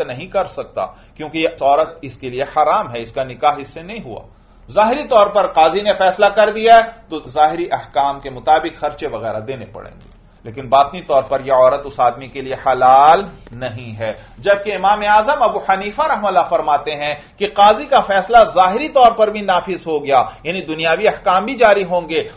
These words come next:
और बातनी तौर पर भी नाफिज हो गया, लिहाजा अब इस शख्स के लिए इस औरत से सोहबत जायज है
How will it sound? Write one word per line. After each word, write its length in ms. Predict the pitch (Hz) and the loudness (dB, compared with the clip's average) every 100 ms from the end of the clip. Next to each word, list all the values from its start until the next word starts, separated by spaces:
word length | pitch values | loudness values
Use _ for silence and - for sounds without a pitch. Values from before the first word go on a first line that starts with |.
| - | 2
और 180 | 185 135 | 2 4
बातनी 460 | 175 208 208 302 | 4 4 4 -6
तौर 260 | 320 254 233 | 0 6 6
पर 180 | 233 214 | 6 -2
भी 120 | 226 | -2
नाफिज 400 | 214 190 208 202 | 0 0 -2 -6
हो 120 | 185 | -6
गया, 400 | 175 165 131 - - | -2 2 2 2 -10
लिहाजा 380 | 156 170 175 196 | -4 0 2 0
अब 320 | - 180 175 | 0 -2 -4
इस 180 | 180 - | -10 -10
शख्स 220 | 190 - | -10 -10
के 140 | - 156 | -12 -10
लिए 140 | 151 | -10
इस 140 | 147 | -8
औरत 280 | 139 139 147 | -6 -4 -6
से 100 | 151 | -10
सोहबत 420 | 143 135 120 143 143 | -14 -14 -10 -10 -6
जायज 380 | 117 113 110 - | -6 -6 -10 -10
है 260 | 117 113 | -8 -8